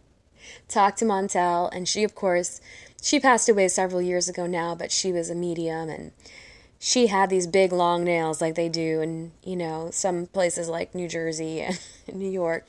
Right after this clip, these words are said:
really long. And, um, she was a character, that one.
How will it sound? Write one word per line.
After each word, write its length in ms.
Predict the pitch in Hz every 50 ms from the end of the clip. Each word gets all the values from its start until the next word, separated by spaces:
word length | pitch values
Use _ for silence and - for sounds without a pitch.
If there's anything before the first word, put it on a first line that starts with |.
| _
really 520 | 220 226 254 285 311 330 330 277 247 220 190
long. 480 | 175 170 170 165 170 170 170 175 175 - _ - - - - - - - - - - - - _ _ _ _ -
And, 440 | 220 220 220 226 226 226 226 214
um, 500 | 214 202 208 202 202 208 208 208 202 196 - _ _ _ _ _ _ _ _ _ _ _ _ _ _ _ _ - - -
she 260 | - - - 302 302
was 120 | 262 214
a 60 | 185
character, 520 | - - 165 143 143 143 - - - 160 151
that 220 | - 85 - -
one. 340 | - 87 - - - - 170